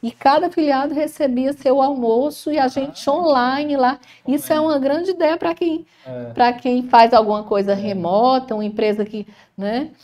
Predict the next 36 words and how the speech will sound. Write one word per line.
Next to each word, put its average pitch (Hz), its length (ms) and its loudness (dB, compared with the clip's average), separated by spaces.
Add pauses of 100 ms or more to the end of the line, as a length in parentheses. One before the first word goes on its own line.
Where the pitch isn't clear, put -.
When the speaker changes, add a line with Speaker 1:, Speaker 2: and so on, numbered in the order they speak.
(420)
Speaker 1:
Foi 240 140 2
Speaker 2:
Acho 254 80 -2
que 247 40 -4
Speaker 1:
muito 294 260 -2
Speaker 2:
quem 311 100 -4
fez, - 20 -10
Speaker 1:
interessante. 269 840 -6
Speaker 2:
quem 170 160 -12
fez 156 480 -10
algo 151 300 -6
semelhante 135 800 -12
aí, 156 380 -14
que - 100 -20
tu - 120 -20
tá 127 140 -12
falando, 135 340 -10
foi 214 140 -4
a 311 240 -6
Age. 175 380 -8 (260)
Speaker 1:
Foi? 480 360 2 (220)
Foi 240 120 -10
a - 80 -8
Speaker 2:
A 247 140 -4
Age 254 140 -4
Speaker 1:
Rafael. 233 200 -4
Speaker 2:
fez 185 340 -8
isso. 190 460 -12 (520)
É, 139 500 -4 (100)
eu 160 140 -12
vi 160 180 -12 (140)
isso - 220 -14
em, 156 140 -12 (1000)
em 131 60 -10
umas 123 300 -6
postagens 123 480 -4
deles 147 420 -6